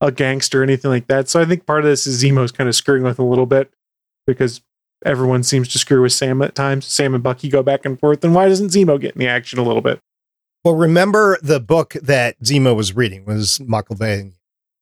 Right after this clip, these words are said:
Speaker 2: And that's about, uh, the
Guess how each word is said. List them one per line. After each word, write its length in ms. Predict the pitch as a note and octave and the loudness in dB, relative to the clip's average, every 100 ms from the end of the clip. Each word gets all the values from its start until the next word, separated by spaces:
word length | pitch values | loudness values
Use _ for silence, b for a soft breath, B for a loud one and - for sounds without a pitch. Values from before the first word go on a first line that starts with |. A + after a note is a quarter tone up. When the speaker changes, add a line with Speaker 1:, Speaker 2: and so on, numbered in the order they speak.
| _ _ - | _ _ -4
Speaker 2:
And 540 | A2 G#2 G2+ F#2+ F2+ _ - | 0 0 -4 -8 -16 _ -2
that's 460 | A2 G#2 - - - | -2 -2 -4 -4 -4
about, 760 | A2+ A#2 A2 G#2+ G#2 - - - _ _ _ _ _ _ _ - | -2 0 2 0 -2 -6 -6 -10 _ _ _ _ _ _ _ -4
uh, 420 | A2+ G#2 G2+ G2 | -2 0 0 -2
the 500 | G2 A#2 A2 G#2+ G2+ | -4 0 0 0 -4